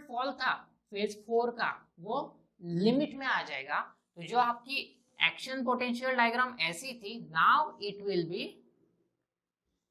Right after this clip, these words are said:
somewhere here, ठीक है, ये यहाँ पे आ जाएगा ऐसा, यानी ज्यादा negative तक नहीं जाएगा, ठीक है। And one more thing is, calcium levels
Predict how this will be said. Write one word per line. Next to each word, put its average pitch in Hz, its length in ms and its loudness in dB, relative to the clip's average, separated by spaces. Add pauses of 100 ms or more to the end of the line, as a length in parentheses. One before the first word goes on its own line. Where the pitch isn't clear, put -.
(120)
somewhere 226 560 6 (600)
here, 180 300 6 (480)
ठीक 240 180 -14
है, 285 180 -8 (140)
ये 196 400 0 (380)
यहाँ 175 320 4
पे 220 60 2
आ 160 140 8
जाएगा 139 340 -2
ऐसा, - 380 -12
यानी 180 360 -4 (220)
ज्यादा 180 480 6
negative 233 520 -4 (120)
तक 285 220 -4 (220)
नहीं 180 440 -10
जाएगा, 147 400 -2 (200)
ठीक 226 200 -16
है। 247 140 2 (560)
And 226 300 4 (340)
one 196 180 4 (100)
more 262 240 6 (160)
thing 262 180 -8 (220)
is, 208 400 -4 (580)
calcium 196 520 2
levels 254 460 -2